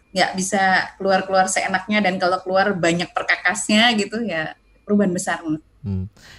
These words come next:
Speaker 2: Kalau yang, yang, yang dilakuki-, dilakukan Mbak Sila sendiri ini selama, apa, P S B B ini, selama pandemi, selama di rumah saja, apakah sebelumnya pernah dilakukan juga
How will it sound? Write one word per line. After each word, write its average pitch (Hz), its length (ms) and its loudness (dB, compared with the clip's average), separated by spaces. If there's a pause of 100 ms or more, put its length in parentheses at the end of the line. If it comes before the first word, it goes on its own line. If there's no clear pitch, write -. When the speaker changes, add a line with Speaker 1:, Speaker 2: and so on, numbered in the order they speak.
(160)
Speaker 2:
Kalau 151 240 2 (320)
yang, 147 320 2
yang, 147 240 0
yang 147 240 2
dilakuki-, 147 640 -2
dilakukan 143 560 0
Mbak 135 160 0
Sila 147 240 0
sendiri 160 400 0
ini 208 160 -2
selama, 165 640 0 (480)
apa, 185 320 -2 (480)
P 156 80 -4
S 139 160 -4
B 127 160 0
B 113 320 -2
ini, 127 400 -2
selama 123 320 0
pandemi, 131 640 2
selama 117 320 0
di 110 80 0
rumah 110 240 2
saja, 101 560 -2 (400)
apakah 170 320 -2
sebelumnya 160 400 0
pernah 180 240 0
dilakukan 135 480 2
juga 101 480 0